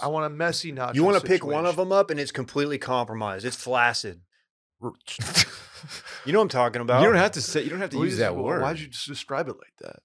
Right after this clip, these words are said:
Speaker 2: It's, it's an actual word. It doesn't have to be with whatever you're
Speaker 3: Do you know what I
Speaker 2: thinking of.
Speaker 3: hate, though? I hate when you see a nacho, and it's like, "That looks like a good nacho," and then you, you pull it up,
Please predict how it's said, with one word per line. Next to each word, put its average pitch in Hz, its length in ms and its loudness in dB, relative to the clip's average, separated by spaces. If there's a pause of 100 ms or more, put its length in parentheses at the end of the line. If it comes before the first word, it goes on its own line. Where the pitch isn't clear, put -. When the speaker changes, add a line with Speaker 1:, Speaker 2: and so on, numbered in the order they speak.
Speaker 2:
It's, - 140 -20
it's 151 200 -8
an 170 220 -4
actual 156 420 0
word. 143 340 2
It 131 40 -6
doesn't 135 220 -2
have 131 180 -2
to 127 80 -12
be 127 240 -6
with 110 240 -14
whatever 120 260 -6
you're 127 160 -8
Speaker 3:
Do 127 160 -2
you 135 60 4
know 151 60 4
what 139 40 2
I 113 40 2
Speaker 2:
thinking 101 80 -4
of. - 20 0
Speaker 3:
hate, 113 140 -2
though? 143 340 6
I 113 80 -2
hate 123 200 2
when 131 140 -4
you 113 60 -4
see 120 240 -2
a 110 40 -4
nacho, 113 520 -2
and 107 100 -6
it's 101 140 -8
like, 98 100 -4
"That 95 120 -4
looks 120 120 -4
like 117 100 -4
a 117 60 -6
good 107 160 -6
nacho," 104 460 -6
and 98 100 -12
then 101 140 -14
you, 90 200 -14 (280)
you 98 140 -8
pull 110 260 2
it 101 80 2
up, 135 280 2